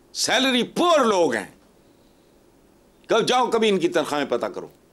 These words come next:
और फिर मुझे कोई हिसाब लगा के बताया कि जो टेक होम है उसमें गुजर बसर कैसे होती है। जीओआरएच घर में रह गए, फलाना पर्क्स, प्रिविलेजेस, ये वो सारा, बाकी सारा क्या है, कहाँ से आता है?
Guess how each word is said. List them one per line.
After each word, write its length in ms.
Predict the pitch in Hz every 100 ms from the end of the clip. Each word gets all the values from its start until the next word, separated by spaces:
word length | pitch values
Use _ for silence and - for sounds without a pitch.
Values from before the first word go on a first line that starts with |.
| _ _ _ _ _ _ _ _ _ _ _ _ -
और 80 | 175
फिर 140 | 208
मुझे 240 | 196 196
कोई 140 | 208 220
हिसाब 340 | - 123 156
लगा 220 | 190 180
के 140 | 180 170
बताया 340 | 147 139 190
कि 160 | 180 165
जो 300 | 120 143 180
टेक 340 | 185 165 185
होम 260 | - 165 139
है 160 | 147
उसमें 280 | 196 180 180
गुजर 300 | 120 151 220
बसर 320 | 220 175 185
कैसे 240 | 147 123 127
होती 240 | 98 -
है। 120 | - - - _ _ _ _ _ _ -
जीओआरएच 500 | 175 208 196 180 165
घर 220 | 156 131
में 120 | 151
रह 80 | 156
गए, 140 | 160 147
फलाना 360 | 127 151 156
पर्क्स, 360 | 151 151 151 -
प्रिविलेजेस, 540 | - 147 151 143 135
ये 120 | 139
वो 100 | 143
सारा, 240 | 139 127 143
बाकी 240 | 135 131
सारा 240 | 127 143 156
क्या 180 | 127
है, 120 | 92 - _ - _ _ -
कहाँ 280 | 320 277 277
से 140 | 226
आता 340 | 240 214 220 196
है? 220 | 131